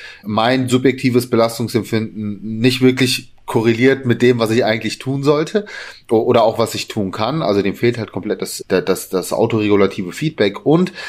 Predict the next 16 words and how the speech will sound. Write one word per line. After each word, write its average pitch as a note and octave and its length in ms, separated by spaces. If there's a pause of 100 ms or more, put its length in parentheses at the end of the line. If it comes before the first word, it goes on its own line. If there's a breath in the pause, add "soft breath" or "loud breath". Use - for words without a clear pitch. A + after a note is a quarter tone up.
(240 loud breath)
er C3 140
sagt D#3+ 260
auch B2 120
ganz C#3 240
klar, B2+ 160
Carmine, C#3 340
allein B2 320
dadurch, D3 300
dass B2+ 220
wir A#2 80
uns G#2 140
verabreden, - 680
also F#2+ 200
feste D#3 440
Zeiten E3 400
ausmachen, G2 580